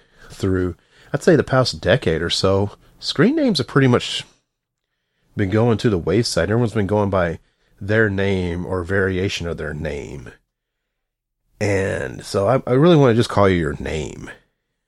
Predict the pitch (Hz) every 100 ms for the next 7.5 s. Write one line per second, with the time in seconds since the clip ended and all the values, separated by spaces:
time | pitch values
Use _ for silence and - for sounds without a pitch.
0 | _ _ _ _ _ 98 92 127 - 101
1 | 87 82 67 - - - - _ _ _
2 | - - - 120 131 165 - _ - -
3 | 104 135 123 123 113 104 95 - 82 80
4 | - - - - 175 170 147 120 95 110
5 | 92 82 73 - 117 87 76 78 - 67
6 | 71 - - _ - - - 104 101 160
7 | 117 120 90 -